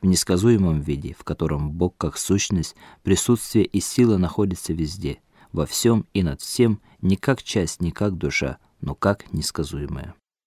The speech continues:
Наблюдая за тем, с какой поспешностью и волнением ему выносят обвинительное заключение, Бруно произнёс:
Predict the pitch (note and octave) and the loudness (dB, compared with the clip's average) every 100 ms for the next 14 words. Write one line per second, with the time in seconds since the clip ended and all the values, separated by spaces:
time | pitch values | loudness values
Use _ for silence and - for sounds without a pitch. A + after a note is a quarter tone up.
0 | _ _ _ _ - G2+ B2 C3 C#3 B2 | _ _ _ _ 0 4 4 6 6 4
1 | B2 - C3+ - A2+ - C3 A2+ - C3 | 2 2 2 2 0 2 4 2 2 2
2 | C3+ G#2+ F#2 G2 F2+ F2+ G2+ A#2 F#2 D2+ | 2 0 0 2 4 6 6 4 4 2
3 | - F#2+ F2+ F#2+ G2+ F#2 G2+ F#2+ E2 F#2 | 2 2 4 4 4 2 2 0 2 2
4 | G2+ F#2+ F#2 E2 F2 E2+ - A2 G#2+ F#2 | 4 4 2 2 0 0 2 4 4 4
5 | E2 F#2+ F#2 E2 F2 E2 E2+ D#2+ - | 4 4 4 4 2 2 0 0 -2